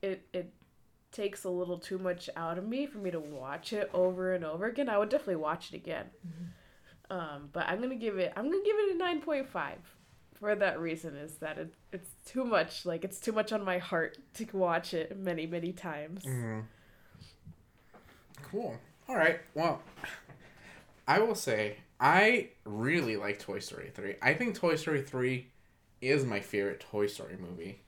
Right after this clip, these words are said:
Speaker 3: of all time. And rewatching it again, it definitely takes up, like, in my top five Pixar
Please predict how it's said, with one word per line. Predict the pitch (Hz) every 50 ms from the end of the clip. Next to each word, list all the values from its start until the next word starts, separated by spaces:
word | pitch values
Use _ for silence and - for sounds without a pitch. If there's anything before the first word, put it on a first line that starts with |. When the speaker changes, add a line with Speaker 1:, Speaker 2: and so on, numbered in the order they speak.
| _ _ -
Speaker 3:
of | 113 110 107
all | 107 120 123
time. | 123 - - 92 80 67 60 117 - _ _ _ _ - - _ _ _ _ - -
And | 131 127 120 117 104
rewatching | 107 127 156 165 143 120 113 113 117 - - 127 113 101
it | 95
again, | 98 95 98 95 95 101 123 - - -
it | 120 120 -
definitely | 123 117 - - 127 117 113 107 - - - -
takes | - 113 101 101 - -
up, | 104 101 98 90 117
like, | 104 98 101 - - - _ _ _ _ _ _ _ _ _ _ -
in | 123 117 113 104 101 92
my | 90 110 101
top | 98 - - - 95 - - -
five | - 92 - 92 92 - -
Pixar | 92 87 - 82